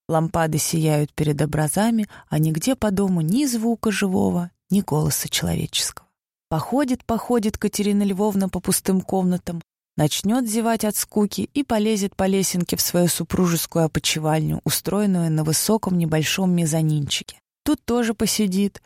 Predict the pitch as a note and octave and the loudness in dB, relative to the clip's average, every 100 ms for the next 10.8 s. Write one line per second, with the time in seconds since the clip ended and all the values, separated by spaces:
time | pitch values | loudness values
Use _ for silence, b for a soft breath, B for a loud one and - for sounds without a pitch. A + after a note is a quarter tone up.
0 | _ - F3+ F#3+ G3 C4 A#3+ F3 E3 F3 | _ -4 0 2 2 0 -2 -2 -2 0
1 | E3+ E3+ F#3 F3 - D#3+ D#3 - A#3+ C4 | 0 2 0 0 -2 -2 -2 0 -2 0
2 | A#3+ A3+ - G3+ F3+ D#3+ D3+ - C#3+ - | 0 0 0 0 0 0 0 -2 -4 -2
3 | F3+ G#3+ - G#3+ - G#3 - G3+ G3 F#3+ | 2 0 0 -4 -2 -2 0 0 2 0
4 | - _ _ G#3 G#3 D#4+ - F#3+ D#3 E3 | -4 _ _ -4 0 0 2 0 2 0
5 | E3 F3 E3+ - - - F3+ C4+ F#3+ D3+ | 0 0 0 -4 -6 -2 0 2 0 0
6 | D#3 D#3 D3+ _ _ _ - C4+ - C4+ | -2 -2 -8 _ _ _ -4 -2 0 0
7 | C4+ C#4+ - A#3+ - A3+ G3+ G#3 G3+ G#3 | 2 -2 -2 -2 0 0 0 -2 2 0
8 | G3+ - D#3 E3 D3 - G#3+ B3+ - - | 0 -2 -2 0 0 0 0 0 -2 -4
9 | - - C#4+ D4 - A#3+ G#3 - - F3 | -4 -2 0 0 0 0 0 -2 0 -2
10 | - E3 E3+ - - D#3+ E3+ | 0 0 0 -2 -2 -2 -2